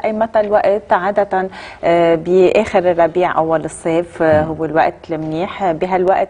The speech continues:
Speaker 1: بيكون الثمر، الصنوبر عم بيعطي، آه، ثمر، وبالتالي الأفضل إنه لا ما يطعم بهيدا الوقت لحتى ما يتعب، آه، آه، يعني، آه،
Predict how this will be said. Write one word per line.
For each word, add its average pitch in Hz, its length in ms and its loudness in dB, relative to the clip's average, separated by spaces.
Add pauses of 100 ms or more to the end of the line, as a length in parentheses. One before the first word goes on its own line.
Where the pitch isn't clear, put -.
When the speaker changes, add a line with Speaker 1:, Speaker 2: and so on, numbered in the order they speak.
Speaker 1:
بيكون 190 240 -6
الثمر، 185 600 -4
الصنوبر 165 960 0
عم 156 160 -4
بيعطي، 170 500 0 (380)
آه، 160 240 4
ثمر، 170 440 -2
وبالتالي 170 520 0
الأفضل - 480 -2
إنه 156 180 -6
لا 170 220 -2
ما 180 120 -4
يطعم 156 480 -6
بهيدا 160 360 0
الوقت 156 400 -2
لحتى - 300 -8
ما 170 400 -2
يتعب، 147 520 0 (160)
آه، 143 420 0
آه، 135 520 -6 (440)
يعني، 147 500 -4
آه، 135 300 -6